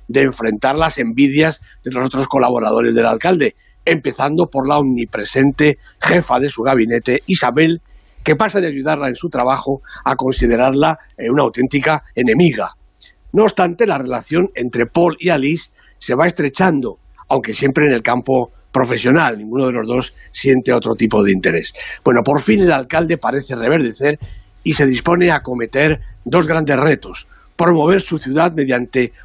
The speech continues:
un ambicioso programa y llegar al Congreso de su partido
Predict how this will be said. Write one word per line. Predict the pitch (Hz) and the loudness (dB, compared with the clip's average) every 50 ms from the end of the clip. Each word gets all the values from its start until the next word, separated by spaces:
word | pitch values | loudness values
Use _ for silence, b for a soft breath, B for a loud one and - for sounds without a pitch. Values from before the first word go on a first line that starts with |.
| b | b
un | b 185 202 190 | b 2 4 4
ambicioso | 170 165 147 135 - - 135 123 - 185 | 2 2 0 0 -2 -2 -4 -2 -2 -2
programa | 170 135 120 123 127 131 151 175 185 - B B B B B B B - | 0 0 0 2 2 4 4 4 2 0 B B B B B B B 0
y | 226 220 202 | 2 4 4
llegar | 175 160 180 202 202 | 4 4 4 2 2
al | 190 185 | 0 -2
Congreso | - 165 156 147 160 170 151 156 147 | -4 -4 -4 -2 -4 -4 -2 -2 -2
de | 135 120 | -2 -2
su | - 123 | -4 -4
partido | - 120 113 113 - 139 156 156 175 185 | -2 -2 -2 -2 0 2 2 4 4 2